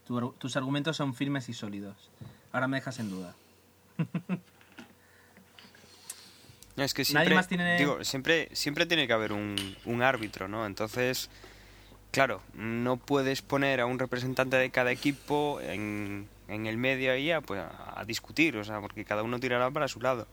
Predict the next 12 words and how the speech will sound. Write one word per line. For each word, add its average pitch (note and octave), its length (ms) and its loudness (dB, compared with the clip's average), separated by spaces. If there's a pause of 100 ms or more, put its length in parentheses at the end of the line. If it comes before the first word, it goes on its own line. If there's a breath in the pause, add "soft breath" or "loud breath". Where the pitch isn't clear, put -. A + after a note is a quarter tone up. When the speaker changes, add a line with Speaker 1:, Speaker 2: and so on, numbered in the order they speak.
(720 loud breath)
Speaker 2:
O - 60 -16
sea, A#2 180 0
Ecclestone C3 680 -2
en A#2+ 180 -2
ese B2 200 -4
sentido, C3+ 420 -2
pues, A2 180 -8
está A#2+ 680 4
en B2 80 -2
el B2 100 0
medio, E3 340 2
no, B2 560 0